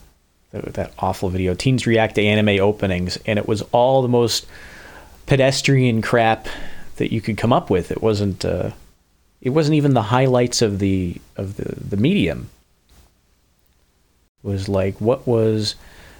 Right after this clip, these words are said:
the, the dumbed down least common denominator, uh, anime that it, specifically the ones that aired in, on a, on one channel in the U S, which is, uh, Cartoon Network.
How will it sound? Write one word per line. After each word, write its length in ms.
the, 480
the 140
dumbed 340
down 280
least 200
common 280
denominator, 880
uh, 360
anime 480
that 280
it, 140
specifically 580
the 100
ones 260
that 160
aired 320
in, 400
on 160
a, 240
on 240
one 180
channel 340
in 80
the 80
U 200
S, 180
which 200
is, 180
uh, 220
Cartoon 320
Network. 460